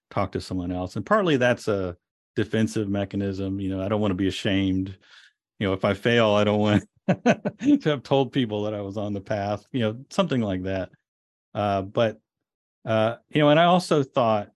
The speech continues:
and I hear this from a lot of other people, that, "Well, there's nobody else in my area who cares about this at all. I don't have,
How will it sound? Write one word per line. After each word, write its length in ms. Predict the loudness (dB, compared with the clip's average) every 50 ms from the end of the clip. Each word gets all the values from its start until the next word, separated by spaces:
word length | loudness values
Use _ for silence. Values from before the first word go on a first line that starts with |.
| _
and 120 | -6 -2 -2
I 80 | -2
hear 200 | 0 0 0 2
this 200 | 2 2 2 0
from 140 | -2 -6 -6
a 80 | -6 -4
lot 200 | -2 -2 -2 -2
of 60 | -4
other 140 | -6 -8 -8
people, 360 | -6 -6 -6 -6 -6 -6 -6
that, 160 | -6 -6 -4
"Well, 340 | -2 0 2 2 2 2 0
there's 400 | -2 0 0 0 0 0 -2 -4
nobody 720 | -4 -4 0 0 2 4 4 4 4 4 2 2 0 -2
else 340 | -4 -4 -4 -4 -6 -8 -8
in 120 | -6 -4 -2
my 220 | -2 -2 -2 -2
area 580 | -2 -2 -4 -4 -4 -4 -6 -6 -8 -10 -12 -14 _ _ _ _ _ 0
who 100 | 0 0
cares 300 | 0 0 0 0 -2 -2
about 260 | -4 -4 -4 -4 -6
this 240 | -6 -10 -10 -10 -12
at 80 | -12
all. 340 | -10 -10 -12 -12 -14 -12 -8
I 60 | -4
don't 220 | -4 -2 -2 -2 -2
have, 400 | -2 -2 -2 -2 -4 -4 -8